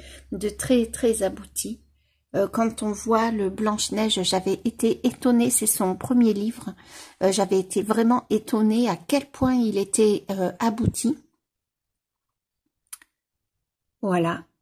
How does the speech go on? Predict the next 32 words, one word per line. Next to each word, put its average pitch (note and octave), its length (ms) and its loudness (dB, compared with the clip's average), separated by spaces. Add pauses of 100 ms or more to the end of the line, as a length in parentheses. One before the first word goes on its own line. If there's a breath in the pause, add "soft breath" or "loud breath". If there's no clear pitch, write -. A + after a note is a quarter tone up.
(120)
Euh, F3+ 500 -4
donc A3 300 0
là, A#3+ 120 4
j'étais A3+ 300 2
allée, A3 400 2
euh, F#3 140 -2
j'ai G3+ 160 0
travaillé, A3+ 760 2
je G#3+ 120 -2
crois, A#3 300 -2 (100)
uniquement C#4 640 4
à A3+ 100 -2
l'aquarelle. A3 720 -2 (960 soft breath)
Euh, G3+ 320 4
vous A3+ 120 0
savez, A#3 260 4
quand A3 280 0
je G#3+ 140 2
reçois G#3+ 460 4
les G#3 160 0
palettes G#3+ 600 0
d'aquarelle, G3 920 0 (640 loud breath)
euh, - 1400 -2 (160)
par G#3+ 140 2
rapport G3+ 300 2
au G#3 40 2
livre G3+ 200 -2
de G#3+ 100 4
conte, A#3+ 460 2
je F#3 140 -2
fais A#3+ 220 0
tout D4+ 280 -2